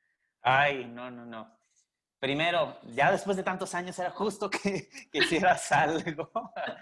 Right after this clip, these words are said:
No, no, no. La verdad, admiro el trabajo que estás haciendo. O sea, es muy poca, eh, la gente que, que se anima a hacer esto, que la verdad, in-, increíble. Yo te lo he dicho, siempre he admirado tu trabajo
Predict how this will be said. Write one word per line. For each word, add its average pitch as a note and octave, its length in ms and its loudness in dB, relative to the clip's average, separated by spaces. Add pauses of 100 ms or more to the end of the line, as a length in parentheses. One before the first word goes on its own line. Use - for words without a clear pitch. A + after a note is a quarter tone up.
(320)
No, G3+ 300 -2
no, G3+ 120 -2
no. F3+ 320 -6 (160)
La C#3+ 160 4
verdad, D#3+ 340 4 (120)
admiro D3 380 -2
el G#3 80 -6
trabajo C#3 240 -2
que - 60 -10
estás C#3 200 -2
haciendo. A#2+ 640 -2
O G3 60 -12
sea, F#2 140 0
es - 160 -8
muy D3 220 -4
poca, D#3 580 0
eh, G#2+ 260 -4 (140)
la G#2+ 220 0
gente B2 580 -4
que, G2+ 340 -2 (1000)
que A#2+ 120 -2
se - 140 2
anima F3 300 6
a F#3 40 2
hacer E3+ 220 2
esto, C3 600 2 (720)
que A2 600 0
la B2 140 0
verdad, B2 340 4 (100)
in-, A#2 240 -10
increíble. A#2+ 760 2 (120)
Yo C3+ 200 2
te D3 100 4
lo C#3+ 80 6
he C#3 60 6
dicho, C3+ 280 0
siempre D3 280 2
he - 20 6
admirado D3 380 2
tu A#2+ 140 -12
trabajo A#2+ 640 0